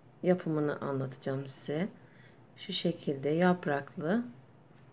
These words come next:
ve istediğiniz her renkte yapabileceğiniz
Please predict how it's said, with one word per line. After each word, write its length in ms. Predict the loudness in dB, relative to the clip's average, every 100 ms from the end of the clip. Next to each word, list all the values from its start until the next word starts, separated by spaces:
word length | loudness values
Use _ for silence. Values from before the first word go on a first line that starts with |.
| -20 -20 -20 -20 -20 -20 -20 -20 -20 -20 -20 -20 -20 -10
ve 120 | -6 -6
istediğiniz 640 | -6 2 2 4 -2 0
her 160 | 2 4
renkte 300 | 4 2 2
yapabileceğiniz 1120 | 4 4 2 0 0 -4 -2 0 0 -2 -6